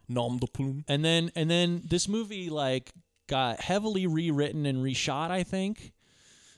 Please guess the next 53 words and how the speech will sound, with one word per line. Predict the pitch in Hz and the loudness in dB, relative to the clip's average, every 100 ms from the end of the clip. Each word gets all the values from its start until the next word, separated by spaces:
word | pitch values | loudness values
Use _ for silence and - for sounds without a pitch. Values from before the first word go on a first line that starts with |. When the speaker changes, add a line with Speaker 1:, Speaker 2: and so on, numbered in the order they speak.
| - | -6
Speaker 2:
It | 139 | 4
did, | 208 190 | 6 6
it | 170 | 4
did | 220 196 | 4 8
go | 202 | 8
through | 160 165 | 10 6
heavy | 156 147 139 | 6 4 4
reshoots. | 139 131 135 123 - - | 2 2 2 2 -2 0
Tracy | 190 196 196 | 2 4 4
Letts | 156 151 - - - - - _ _ | 4 4 4 2 0 -4 -12 _ _
Speaker 1:
Yep. | 113 120 - - | -6 -6 -6 -8
Speaker 2:
re-, | 131 147 147 | 0 2 2
rewrote | 147 175 151 151 156 | 2 4 6 8 6
himself. | 147 - 131 131 151 127 | 4 2 2 2 0 0
Like, | |
Speaker 1:
Let's | 120 151 | 0 0
Speaker 2:
he, | |
Speaker 1:
do | 135 127 | 2 4
it | |
Speaker 2:
he | 123 | 4
Speaker 1:
again. | 143 | 6
Speaker 2:
wrote | 147 156 | 8 8
it | 151 | 4
and | 135 | 2
then | 127 | 2
rewrote | 135 147 135 131 | 2 4 6 6
it. | 131 131 - - - 127 | 4 2 -8 -20 -10 0
And | 139 | 2
then, | 143 143 143 | 4 4 4
uh, | 135 131 123 | 4 4 2
and | 156 | 2
then | 156 156 160 | 2 2 4
it | |
was | 151 139 | 2 4
gonna | 226 247 | 2 2
come | 165 190 | 2 2
out, | 202 143 | 0 2
and | 147 | 2
then | 147 151 147 - | 4 4 0 -2
Fox | - 160 170 - | 0 2 0 0
bought | 156 147 139 | 2 2 2
Disney, | 160 135 127 120 135 _ 143 | 2 2 2 0 -2 _ -2
or | |
sorry, | 131 143 127 | 2 2 4
Disney | 175 170 | 4 4
bought | 151 135 | 2 2
Fox, | - 160 120 - - - - - _ _ | 2 2 0 -4 -8 -8 -20 -20 _ _
and | 131 139 | -2 0
it | 139 | 0
sat | - 156 147 | 2 2 2
on | |
the | 143 | 0
shelf, | - 147 127 - - | 2 2 2 -4 -12